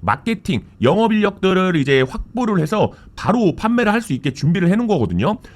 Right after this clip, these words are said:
자, 그렇기 때문에 신약 허가가 이뤄짐과 동시에 바로 판매가 진행이 될 것이고, 판매가 진행됨에 따라 이 에이치엘비의 매출은 어떻게 될 수밖에 없다?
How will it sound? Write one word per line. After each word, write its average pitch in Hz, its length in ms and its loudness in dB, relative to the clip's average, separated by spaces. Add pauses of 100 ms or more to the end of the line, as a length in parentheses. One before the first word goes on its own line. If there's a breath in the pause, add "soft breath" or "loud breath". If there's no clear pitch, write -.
(160 loud breath)
자, 185 160 0
그렇기 214 240 0
때문에 202 340 0
신약 269 400 -2
허가가 240 420 0
이뤄짐과 214 540 0
동시에 208 600 0
바로 190 320 0 (220 loud breath)
판매가 233 400 0
진행이 180 320 0
될 123 140 0
것이고, 170 640 0 (180 loud breath)
판매가 247 420 0
진행됨에 190 460 0
따라 170 400 2
이 143 320 0 (180)
에이치엘비의 185 600 0
매출은 151 360 0
어떻게 123 220 -2
될 175 100 0
수밖에 139 360 -4
없다? 214 440 0